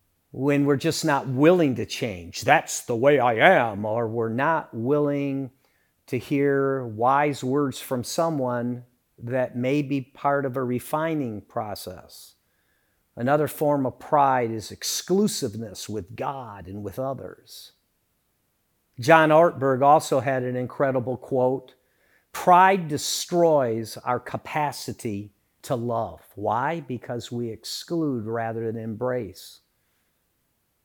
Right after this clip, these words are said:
We bow to the god of self versus to the God of the universe. We judge versus serve. And we get into an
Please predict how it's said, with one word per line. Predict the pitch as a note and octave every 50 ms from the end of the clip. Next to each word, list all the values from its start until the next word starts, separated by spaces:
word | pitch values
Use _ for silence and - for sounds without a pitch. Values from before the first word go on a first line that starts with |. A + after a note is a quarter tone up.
| _ _ _ _ _ _ _ _
We | - B2+ B2 A#2+
bow | G#2+ G#2 C3 C#3+ D3+ D3+ D3+ D3+ D3+
to | C#3+ - - C3+
the | A2+ A#2+
god | A2+ G#2+ B2 C#3 C#3 C#3+ C3+ C3+ C#3
of | A#2 A2+ A2 -
self | - - - - - F#3 E3+ D3 G#2+ E2+ - - - - - - - _ _ _ _ _ _ _ _ _ _ _ _ _ _ _ _ _ _ _ _ _ _ _ -
versus | B2 C3+ C3 C3 B2 - - C#3 B2+ A2 - - - - - _ _ _ _
to | _ - C3+
the | A#2+ A#2+
God | A2+ G2 C3+ C3 B2+ B2+ B2+
of | B2 G#2+ G#2
the | A2+
universe. | A2+ A#2+ C3 C#3 C3+ B2 G#2+ G#2+ G#2+ G2+ F#2+ - -
We | A#2 A#2 A2
judge | G#2 G2 A#2+ C#3+ D3+ D#3+ D3+ C3 A2+ G2+ G2+
versus | G2+ A2+ A#2+ A#2+ A2+ - - A2+ G#2+ -
serve. | - - - D#3+ D3 C#3+ C#3 B2+ A2+ G#2 F#2 G2+ - _ _ _ _ _ _ _ _ _ _ _ _ _ _ _ _ _ _ _ _ _ _ _
And | - C3+ C3 C3 A#2+
we | B2+ B2 A#2+
get | A2 B2+ C#3+ D3+ D3
into | C#3+ D3 C#3 C3+ B2+ - - B2+ A#2
an | A2+ A2+ -